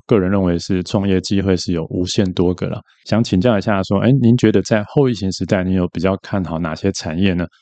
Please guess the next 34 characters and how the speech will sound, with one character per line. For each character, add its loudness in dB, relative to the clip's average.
因 4
为 0
我 0
们 -4
的 0
听 4
众， 4
啊， -6
也 -4
是 0
有， 0
有 -4
很 -6
多 2
想 -4
创 0
业 4
者， -8
那 2
也 4
想 0
听 -4
听 2
看 0
说， 0
哎， 2
有 2
什 -2
么， 0
呃， 0
市 2
场 -2
的 0
机-， -2